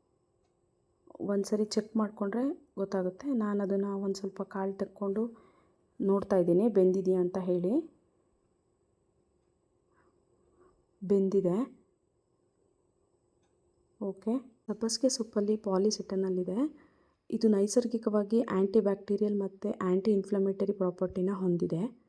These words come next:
ನಾನು ಆ ಲೀವ್ಸ್ನ ಕಟ್ ಮಾಡ್ಕೊಂಡು ನೀವು ವಾಶ್ ಮಾಡ್ಕೊತಾ ಇದ್ದೀನಿ. ಕೆಸರೆಲ್ಲ ಇರೋದ್ರಿಂದ ನಾನು ವಾಶ್ ಮಾಡ್ಕೊತಾ ಇದ್ದೀನಿ.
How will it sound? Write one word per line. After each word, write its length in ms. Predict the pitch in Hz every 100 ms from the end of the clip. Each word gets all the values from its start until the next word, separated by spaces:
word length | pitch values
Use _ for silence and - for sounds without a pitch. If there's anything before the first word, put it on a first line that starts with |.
| _ _ _ _ _ _ _ _ _ _ _ _ _ -
ನಾನು 340 | 208 208 214 220 220 220 - _ _ _ -
ಆ 100 | 208
ಲೀವ್ಸ್ನ 540 | 196 208 220 220 214
ಕಟ್ 300 | 214 185 185
ಮಾಡ್ಕೊಂಡು 600 | 208 208 - 202 196 220 240
ನೀವು 200 | 208 190
ವಾಶ್ 280 | 190 -
ಮಾಡ್ಕೊತಾ 440 | 208 196 202 190 185
ಇದ್ದೀನಿ. 480 | 175 175 185 302 -
ಕೆಸರೆಲ್ಲ 500 | 220 202 - 226 220
ಇರೋದ್ರಿಂದ 520 | 208 196 190 196 190 190
ನಾನು 240 | 240 190
ವಾಶ್ 240 | 185 185 185
ಮಾಡ್ಕೊತಾ 400 | 185 180 175 185
ಇದ್ದೀನಿ. 320 | 180 180